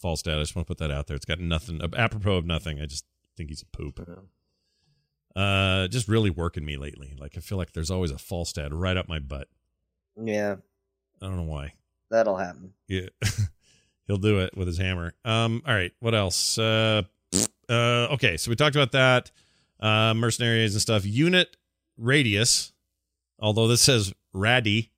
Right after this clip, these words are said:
Speaker 2: Radii.
Speaker 1: Unit
Speaker 2: Yeah, that's how it was in the patch
Speaker 1: Oh,
Speaker 2: notes.
Speaker 1: was
Speaker 2: I think
Speaker 1: it?
Speaker 2: that might be. I think Radii is the plural of radius.
Speaker 1: Is it? No.
Speaker 2: I will look it up.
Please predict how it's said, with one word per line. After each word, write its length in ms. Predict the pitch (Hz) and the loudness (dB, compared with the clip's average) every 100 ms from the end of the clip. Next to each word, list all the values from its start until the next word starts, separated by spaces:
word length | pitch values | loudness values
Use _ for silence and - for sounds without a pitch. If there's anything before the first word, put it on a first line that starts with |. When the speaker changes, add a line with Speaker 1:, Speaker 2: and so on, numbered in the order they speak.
| _ _ _ _ _ _ _ - | _ _ _ _ _ _ _ -4
Speaker 2:
Radii. 520 | 107 117 107 90 90 | 2 4 4 4 4
Speaker 1:
Unit 200 | 147 156 | 4 8
Speaker 2:
Yeah, 60 | 156 | 8
that's 220 | 135 123 | 8 8
how 200 | 156 135 | 8 10
it 40 | 120 | 10
was 180 | 120 117 | 8 6
in 60 | |
the 60 | 107 | 2
patch 280 | 117 110 - | 4 2 4
Speaker 1:
Oh, 120 | 147 | 4
Speaker 2:
notes. 80 | 135 | 6
Speaker 1:
was 200 | 139 143 | 6 6
Speaker 2:
I 40 | 196 | 4
think 100 | 156 | 4
Speaker 1:
it? 40 | |
Speaker 2:
that 100 | 113 | -2
might 160 | 113 113 | -2 -4
be. 140 | 120 - _ _ | -8 -14 _ _
I 200 | - - | -6 -4
think 220 | - 165 127 | 2 2 6
Radii 580 | 131 160 131 120 147 - | 8 8 8 8 8 4
is 160 | 113 | -4
the 60 | 104 | -6
plural 380 | - 135 131 123 | -2 4 6 6
of 80 | 113 | 4
radius. 560 | 120 104 87 - - - | 2 0 -4 -8 -10 -4
Speaker 1:
Is 160 | 330 | 0
it? 180 | 453 494 _ _ _ _ _ _ _ _ _ _ _ | 2 0 _ _ _ _ _ _ _ _ _ _ _
No. 200 | 131 147 127 | -4 0 2
Speaker 2:
I 180 | 113 101 | 2 0
will 180 | 92 | 0
look 120 | 107 95 | 0 0
it 80 | 156 | 2
up. 160 | 196 | 2